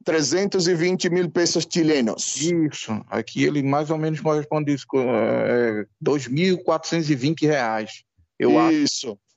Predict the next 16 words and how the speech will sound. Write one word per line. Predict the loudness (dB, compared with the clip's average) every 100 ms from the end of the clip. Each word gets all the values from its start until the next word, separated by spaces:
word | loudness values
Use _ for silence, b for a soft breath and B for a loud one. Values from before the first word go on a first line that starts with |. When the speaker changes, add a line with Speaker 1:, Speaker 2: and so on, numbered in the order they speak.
| _
Speaker 2:
Não | -4
é | -2
isso? | -4 -6 -14 _ _ _
Realmente, | -2 -2 -2 -2 0
é | 0
o | 0
que | -2
você | 0 0
disse, | 0 -2 -2 -4
com | -4
dois | 0 0 0 -2
salários | 0 2 2 0
dá | -2
pra | -2 -2
comprar | -2 -2
um | -2 -2 -4 -2 -2